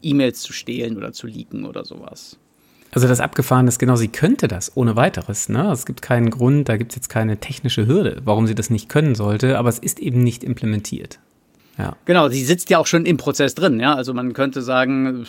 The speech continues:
Speaker 1: äh, neben den vier Befehlen, die wir eben beschrieben haben, gibt's irgendwann einen fünften. Vielleicht wird der auch irgendwann entwickelt und taucht dann in dieser Malware-Familie auf. Und der fünfte Befehl ist, suche E-Mails,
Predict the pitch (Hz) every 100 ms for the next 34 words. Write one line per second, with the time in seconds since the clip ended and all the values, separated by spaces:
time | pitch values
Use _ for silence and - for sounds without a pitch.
0 | - 123 110 - - 117 120 123 127 120
1 | - 123 131 123 120 107 143 131 123 139
2 | 135 127 123 123 123 123 - 143 135 131
3 | 139 131 127 127 - - 127 120 113 156
4 | - - 143 135 147 147 120 127 139 127
5 | 123 123 113 131 131 127 117 123 120 127
6 | 120 117 117 120 120 120 120 117 117 123
7 | 196 196 - - - 143 120 156 143 120
8 | 120 - 147 147 151 - - - _ 120
9 | 143 160 151 135 131 - 139 143 139 139
10 | 135 -